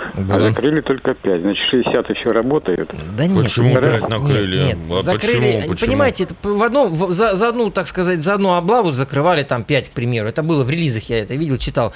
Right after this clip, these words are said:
Speaker 1: Суммарно, да, что-то около тридцати, по-моему, или, или сорока
Speaker 3: Ой, их
Speaker 1: закрывали.
Speaker 3: много, много
Speaker 1: Да.
Speaker 3: закрывают. Вопрос в том, что закрыли ли все. Вот Александр несколько минут назад звонил и говорил, что продолжают работать. Я думаю, что действительно продолжают работать,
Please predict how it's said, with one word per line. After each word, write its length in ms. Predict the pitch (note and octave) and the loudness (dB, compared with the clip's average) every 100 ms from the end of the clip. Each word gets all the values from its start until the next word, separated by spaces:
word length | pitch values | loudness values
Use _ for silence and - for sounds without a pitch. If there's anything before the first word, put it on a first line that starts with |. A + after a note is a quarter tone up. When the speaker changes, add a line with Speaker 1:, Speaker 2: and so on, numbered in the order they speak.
| - - | -10 -12
Speaker 1:
Суммарно, 440 | - F#3+ C#4 G#3+ | -2 2 2 0
да, 300 | E3 F#3+ C3+ | 0 0 0
что-то 220 | - E3+ | -4 -2
около 240 | F#3+ G#3 G3 | -2 0 -2
тридцати, 400 | - G#3 G3 G#3+ | -4 -6 -8 -4
по-моему, 380 | F3+ E3+ D#3 D3 | -2 -2 -2 -2
или, 80 | D3+ | -2
или 260 | B2+ E3 | -2 -2
сорока 360 | F3 F#3+ B2+ B2 | 0 2 2 2
Speaker 3:
Ой, 60 | |
их 120 | A2+ B2+ | 2 0
Speaker 1:
закрывали. 360 | E3 F#3+ D#3 | 0 2 2
Speaker 3:
много, 580 | B2+ C#3 G#3 D#3+ B2+ G#2 | 2 2 0 2 2 2
много 340 | A2 D#3 D3 A2+ | 2 0 0 0
Speaker 1:
Да. 60 | |
Speaker 3:
закрывают. 600 | A2+ B2+ A2 B2 A2 F2 | 0 0 2 2 2 0
Вопрос 300 | E2+ - C3+ - | -4 -2 -2 -2
в 40 | |
том, 200 | C3+ B2 | -4 -4
что 320 | - A2 G2 - - - | -2 -2 -2 -4 -14 -6
закрыли 540 | G2 C3+ C#3+ D#3 C3+ | -2 -2 0 0 0
ли 160 | B2+ C3 | 0 -2
все. 560 | A#2+ - D3+ A2 F#2 E2+ | -2 -2 0 2 0 0
Вот 300 | F#2+ G#2 A2+ | -2 -2 -2
Александр 440 | A#2+ C3+ C#3 A2+ | -4 -2 -2 0
несколько 380 | A#2+ - G#2 G#2+ | -2 -4 -4 -2
минут 300 | A2+ A#2 G2 - | -2 -2 -4 -4
назад 300 | A2+ A2+ F#2+ | -2 -2 0
звонил 320 | A2+ F#3 C#3+ | 0 0 -2
и 20 | |
говорил, 420 | F#2 G2+ G#2 D3 | 0 0 0 -2
что 220 | A#2+ - E2+ | -6 -6 -6
продолжают 560 | E2+ F2+ F#2+ B2 A#2+ | -4 -2 0 0 0
работать. 480 | G#2+ A#2+ F#2+ C#2 - | -2 -2 -2 -4 -4
Я 100 | A2 | -2
думаю, 200 | D#3+ F3 | 0 -2
что 140 | D#3+ C#3 | -2 -4
действительно 400 | C#3+ F3 C3+ G2+ | -4 -4 -4 -2
продолжают 580 | F#2+ F#2 F2+ F#2+ F2 | 0 0 0 0 0
работать, 460 | A2+ E3+ G#3+ C3+ A#2 | 0 2 0 0 -6